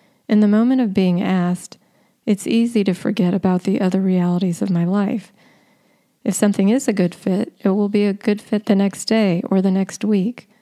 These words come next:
Taking time reflects a respect for myself, the other person, and the request.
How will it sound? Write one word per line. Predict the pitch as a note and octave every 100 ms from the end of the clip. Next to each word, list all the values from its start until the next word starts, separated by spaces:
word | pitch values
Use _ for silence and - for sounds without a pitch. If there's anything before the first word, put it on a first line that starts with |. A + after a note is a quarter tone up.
| _ _ _
Taking | A3 G#3 G3
time | - A3+ A3
reflects | F#3+ - F#3+ F#3
a | G3
respect | F#3 E3+ G3 F3+
for | -
myself, | F3+ F3 E3+ A3+ G#3+ G#3 - _ _ _ _ -
the | G3+
other | G#3+ A#3
person, | A3 F#3+ F3+ - F#3 F3+ -
and | G3+ G3+ F#3
the | F3+
request. | F3+ F3+ - G3 F3 - -